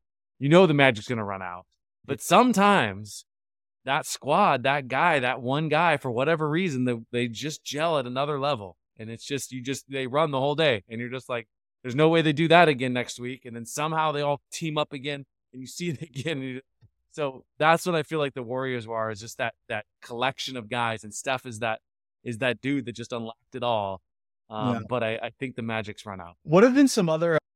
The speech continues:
Speaker 2: I guess, like, just, just running down the, the standings or list of teams, like, anything else that stood out to you? I have a few maybe to jumpstart us. Like, one, like, Miami Heat, Jaime Jaquez Junior. Now, I placed a wager on him to be first team All N B A. It was, like, twenty-two to one or something crazy.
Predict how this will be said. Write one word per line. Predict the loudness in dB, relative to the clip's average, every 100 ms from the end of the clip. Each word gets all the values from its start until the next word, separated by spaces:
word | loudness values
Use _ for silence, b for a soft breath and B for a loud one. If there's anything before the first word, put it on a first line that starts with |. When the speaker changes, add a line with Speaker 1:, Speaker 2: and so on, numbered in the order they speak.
| _ _ _ _ _ 0
Speaker 2:
I | 4
guess, | 4 4 2
like, | 0
just, | 2 -2 -4 -10
just | -6 -4 -4
running | -4 -4 -4 -2
down | 0 0 -2
the, | -6 -6 -8 -6
the | -8
standings | -8 -6 -6 -4 -4 -4
or |
list | -6 -6 -8
of | -8
teams, | -6 -4 -4 -4
like, | -4 -2
anything | 2 2 4
else | 2 2
that | 0
stood | 0 2
out | 2 0
to | 2
you? | 6
I | 6
have | 4
a |
few | -2 0 0 2
maybe | 0 -2
to | -2 -4
jumpstart | -4 -2 -2 0
us. | -2
Like, | -6
one, | -4 -2 0 0
like, | 0 0 -2 _ _ _ _
Miami | 2 2 2
Heat, | 0 -4 -4 -4 _ _ _ _ _ -2
Jaime | 2 4
Jaquez | 4 4 2 -2 -4
Junior. | -6 -4 -6 -10 _ _ -4
Now, | 2 2 2 -2
I | 2 2
placed | 2 0 0 0
a |
wager | 2 2 4
on | 2 2
him | 0 -2 -2 -6
to | -6
be | -8
first | -4 -4 -4
team | -6 -8
All | -6
N | -6
B | -6 -4
A. | -4 -4
It | -6
was, | -4
like, | -2 -4
twenty-two | -8 -8 -6 -6 -6
to | -2
one | -2 -2
or | -2
something | -4 -8 -6 -8
crazy. | -4 -4 -2 -4 -8